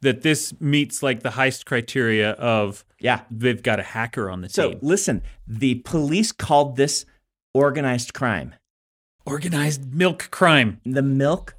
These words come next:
Speaker 2: mafia. <laughs> Right? Let me read you
Speaker 1: This
Speaker 2: some
Speaker 1: is
Speaker 2: of
Speaker 1: so
Speaker 2: this.
Speaker 1: great.
Speaker 2: So, according to police, the suspects were all employees of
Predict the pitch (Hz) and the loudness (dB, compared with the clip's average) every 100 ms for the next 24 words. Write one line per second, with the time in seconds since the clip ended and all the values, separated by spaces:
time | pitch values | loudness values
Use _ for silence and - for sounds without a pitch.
0 | - _ 135 123 131 - 92 50 92 _ | -20 _ -8 -4 -4 -4 -8 -8 -12 _
1 | _ _ - 226 - _ _ - - - | _ _ -8 -6 -8 _ _ -18 -18 -20
2 | - - 139 143 151 196 - _ - 165 | -20 -10 2 6 6 4 -4 _ -4 0
3 | 190 185 185 180 156 - 139 - 202 180 | 2 4 4 2 0 2 2 4 4 4
4 | 208 185 110 - - - 160 123 69 - | 4 4 2 -10 -16 -2 4 4 2 -2
5 | - 170 214 254 254 233 226 185 - 202 | 2 4 4 2 2 4 4 2 2 2
6 | 208 - 226 226 165 147 131 131 160 175 | 2 2 2 2 4 4 4 2 4 4
7 | 165 | 2